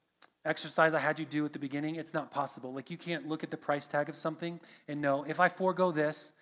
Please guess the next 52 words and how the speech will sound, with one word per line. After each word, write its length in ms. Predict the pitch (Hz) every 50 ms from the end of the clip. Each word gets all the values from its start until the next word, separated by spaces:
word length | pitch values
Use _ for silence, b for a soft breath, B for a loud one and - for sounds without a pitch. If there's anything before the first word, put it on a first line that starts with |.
| b b b b
that 140 | - 165 151
somebody 520 | - - - 170 175 180 180 175 175 170 165 - -
else 300 | - 151 156 151 - -
will 60 | 147
get 180 | 131 143 143 131
into 220 | 135 127 - 135
the 80 | 123 117
kingdom." 400 | - - 123 117 113 110 131 127 _ _ _ b b b b b b
And 80 | 160 -
could 120 | - 180
you, 100 | 180 202 - - - -
could 140 | 208 196
you 60 | 190 196
put 140 | - 196
a 40 | 202
price 280 | 190 - 175 175 170 -
on 80 | 170
that 160 | 165 160 143 147
anyway? 280 | 151 160 160 165 165 156
But, 120 | 185 175
like, 200 | 185 185 170 - b b b b b b b b
if 120 | - 170 -
I 80 | 202 185
forego 420 | - - 208 220 220 214 220 214
this, 240 | 180 180 185 185 196
if 80 | 185 190
I 80 | 196
gave 320 | 185 - 190 202 240 214 208
this 160 | 226 214 -
thing 200 | - 208 202 190
up, 220 | 185 175 180 -
if 80 | 185 180
I 40 | 190
was 120 | 185 -
willing 200 | 190 226 247 240
to 60 | 208
sacrifice, 480 | - - 202 202 196 196 - 208 208 196
I 120 | 180 175
laid 260 | 175 185 214 240 233
this 220 | 190 233 208 - -
down, 400 | - 180 170 160 160 165 170 165 B B B B B B B -
could 120 | - 233
this 200 | 202 240 - - B B B -
benefit 420 | 151 190 208 240 233 240 247 220
somebody 400 | - - 208 202 202 190 180 170
else? 300 | 175 180 170 156 - -
And 100 | 165 175
the 60 | 180
answer 160 | 175 185 185 180
is 80 | 165
absolutely 560 | 175 185 190 190 - 185 180 180 180 170 160
yes. 360 | 156 165 156 123 131 - -